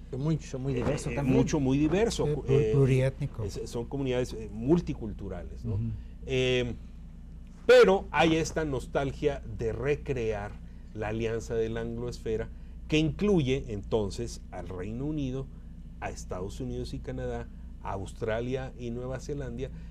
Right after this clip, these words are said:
Speaker 2: y a bolsones aquí y allá, eh, que se han convertido, digamos, de hecho en, eh, islotes, eh, estadounidenses y británicos alrededor del mundo. Ellos quisieran recrear ese mundo, no se puede,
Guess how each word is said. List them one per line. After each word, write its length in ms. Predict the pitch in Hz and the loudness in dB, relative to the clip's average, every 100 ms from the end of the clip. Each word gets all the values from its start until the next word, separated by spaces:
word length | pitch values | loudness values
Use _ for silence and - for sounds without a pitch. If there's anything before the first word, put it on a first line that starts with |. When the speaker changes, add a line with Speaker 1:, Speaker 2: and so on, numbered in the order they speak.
| - | -6
Speaker 2:
y 140 | 160 185 | 4 6
a 80 | |
bolsones 600 | 175 151 139 156 156 147 123 | 8 6 6 4 4 2 -2
aquí 240 | - 135 | -4 -4
y 100 | 127 | -2
allá, 320 | 117 104 101 - - - - - 110 | 0 -2 -4 -8 -12 -14 -14 -12 -6
eh, 580 | 104 101 98 95 131 - | -2 -2 -4 -6 -10 -8
que 120 | 117 | -8
se 140 | - 117 | -2 -2
han 80 | |
convertido, 720 | 117 117 113 98 110 110 110 104 - - - | -2 -4 -4 -4 -4 -2 -2 -4 -10 -12 -10
digamos, 500 | 104 101 104 101 - | -6 -4 -4 -6 -6
de 260 | 101 104 120 | -2 0 0
hecho 360 | 117 - 120 - - | -2 -2 -4 -4 -8
en, 360 | 107 107 107 - - - - - | -6 -6 -8 -10 -14 -14 -14 -10
eh, 580 | 104 101 98 98 95 95 92 90 - - - - - - - - - - 104 | -6 -4 -4 -4 -4 -6 -8 -8 -10 -14 -14 -14 -14 -14 -14 -14 -14 -12 -10
islotes, 800 | 95 110 120 117 120 107 - - - - - | -4 4 4 4 -2 -2 -6 -10 -14 -14 -12
eh, 400 | 107 104 101 104 | -6 -4 -4 -4
estadounidenses 720 | 107 - 107 104 110 117 120 107 | -6 -4 -4 -2 -4 -4 -6 -6
y 60 | |
británicos 580 | 101 95 107 107 107 101 | -6 -6 -6 -6 -8 -6
alrededor 680 | 98 95 98 98 104 104 101 | -6 -6 -6 -4 -4 -4 -4
del 240 | 92 87 | -6 -6
mundo. 380 | 85 80 - - - - - - - - | -8 -10 -12 -12 -14 -14 -14 -14 -14 2
Ellos 300 | 180 220 - | 8 8 8
quisieran 680 | - 165 - 190 196 180 156 | 2 0 2 6 8 8 4
recrear 480 | 123 110 113 113 117 | 2 2 4 4 2
ese 220 | 117 113 | -2 -2
mundo, 400 | 113 113 113 117 | -2 -2 -4 -4
no 180 | 110 123 | -2 -2
se 120 | 120 | -2
puede, 380 | 101 104 95 95 | -4 -4 -4 -6